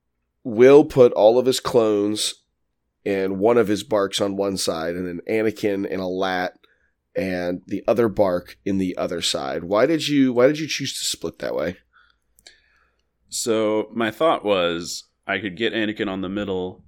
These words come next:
Speaker 2: with Exemplar, and his range back would mean he could then share tokens and do whatever and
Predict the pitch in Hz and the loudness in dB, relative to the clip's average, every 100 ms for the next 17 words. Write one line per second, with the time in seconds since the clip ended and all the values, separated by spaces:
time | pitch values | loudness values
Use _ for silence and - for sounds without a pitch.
0 | _ 101 98 87 104 98 90 82 78 78 | _ -10 -8 -6 -6 -6 -6 -4 -4 -4
1 | - _ - - - - - - 90 90 | -8 _ -20 -20 -20 -20 -14 -8 -6 -6
2 | 92 92 101 98 82 98 92 87 - 90 | -8 -6 -6 -6 -6 -4 -4 -4 -8 -10
3 | 80 87 82 85 82 85 76 82 78 - | -8 -8 -8 -10 -10 -12 -10 -10 -10 -8
4 | 85 80 82 78 80 73 76 76 76 73 | -6 -6 -6 -8 -8 -10 -10 -8 -8 -6
5 | 73 71 71 71 69 52 | -6 -8 -10 -12 -16 -20